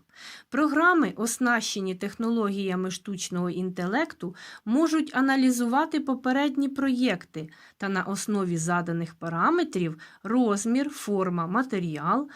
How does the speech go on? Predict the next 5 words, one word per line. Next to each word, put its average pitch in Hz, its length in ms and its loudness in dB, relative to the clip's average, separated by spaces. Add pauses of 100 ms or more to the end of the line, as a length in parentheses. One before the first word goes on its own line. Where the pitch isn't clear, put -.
(120)
створювати 330 720 0
креслення 233 720 0
з 262 60 -2
високою 202 640 -2
точністю. 233 840 -4